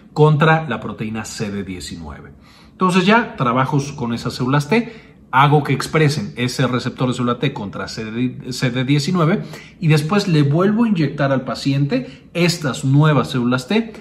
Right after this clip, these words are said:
que destruyen C D diecinueve. Esto lo que lleva es que tengamos dos tipos de células T. En una primera instancia, en un primer ataque, cuando yo le devuelvo las células al paciente, va a generar células T que se llaman C D ocho.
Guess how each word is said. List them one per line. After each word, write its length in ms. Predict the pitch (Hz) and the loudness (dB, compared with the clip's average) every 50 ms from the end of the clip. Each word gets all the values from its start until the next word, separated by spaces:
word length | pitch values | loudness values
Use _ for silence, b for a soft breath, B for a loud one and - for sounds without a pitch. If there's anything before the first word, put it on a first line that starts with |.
| - - - - | -20 -20 -16 -4
que 160 | - 131 120 | -2 -2 -2
destruyen 640 | 110 117 117 - - 151 135 135 123 127 127 127 123 | -2 -4 -6 -4 -2 2 2 2 2 2 2 0 -2
C 260 | - - - 113 107 | -4 -6 -6 -6 -6
D 200 | 104 101 101 98 | -6 -8 -8 -10
diecinueve. 760 | 82 92 87 87 - - 92 85 78 76 76 76 - - - - B B B B B B B B B - | -10 -10 -12 -12 -12 -14 -14 -14 -14 -14 -16 -16 -18 -20 -20 -20 B B B B B B B B B 0
Esto 320 | - 226 214 214 - 262 233 | 2 4 4 4 4 4 4
lo 100 | 220 196 | 4 6
que 140 | - 147 131 | 4 2 4
lleva 320 | 131 151 170 185 - 131 | 4 4 6 6 4 4
es 100 | 131 - | 2 0
que 120 | - - | -2 -6
tengamos 500 | 113 - 110 107 117 117 127 127 120 - | -6 -6 -6 -4 -2 0 0 -2 -2 -2
dos 260 | - 139 143 139 143 - | 0 2 2 2 2 0
tipos 340 | - 127 127 120 110 98 | -2 -2 -2 -2 -8 -10
de 60 | 98 95 | -10 -12
células 420 | - - 104 104 110 123 - - | -12 -10 -8 -6 -6 -6 -4 2
T. 220 | - 240 254 - B B B B B - - | 2 2 2 2 B B B B B -14 -10
En 160 | 123 120 131 | -4 0 2
una 320 | 135 147 151 156 151 - | 4 6 6 6 4 2
primera 400 | - 120 120 120 123 131 139 143 | 2 2 2 2 4 4 4 4
instancia, 460 | 160 156 147 - - 156 143 151 - 151 | 4 2 2 2 2 2 2 2 2 2
en 40 | |
un 100 | 139 139 | 2 2
primer 340 | 135 - 131 127 131 139 147 | 2 2 2 2 4 4 4
ataque, 340 | 165 156 156 151 - 185 180 | 2 2 0 -2 -2 -2 -4
cuando 240 | - 139 117 107 104 | -4 -4 -4 -4 -4
yo 160 | 107 113 117 | -4 -2 -2
le 140 | 120 120 110 | -2 -2 -2
devuelvo 600 | 107 104 95 98 107 117 123 131 135 127 123 113 | -6 -8 -8 -6 -4 -2 0 0 0 0 -2 -4
las 180 | 101 98 95 | -4 -6 -8
células 380 | - - 101 95 98 101 98 - | -10 -12 -10 -10 -8 -10 -8 -8
al 120 | 120 107 | -10 -6
paciente, 560 | - 147 143 - 202 196 185 165 214 208 214 B B B B B B B - 131 | -4 -4 -2 0 0 0 2 0 -2 -2 -2 B B B B B B B -2 4
va 100 | 139 143 | 6 6
a 40 | 156 | 6
generar 340 | 151 - 147 120 120 127 127 | 6 2 0 2 2 0 -2
células 360 | 127 - 143 139 131 120 - | 0 0 0 0 0 0 -2
T 160 | - 147 131 | -2 -2 -2
que 80 | - 143 | -2 -4
se 80 | 139 120 | -4 -2
llaman 200 | 113 117 123 120 | -2 -2 -2 -4
C 220 | - - - 113 | -6 -6 -6 -6
D 140 | 104 107 104 | -6 -4 -6
ocho. 400 | 101 101 101 - - - - | -4 -6 -8 -10 -12 -14 -14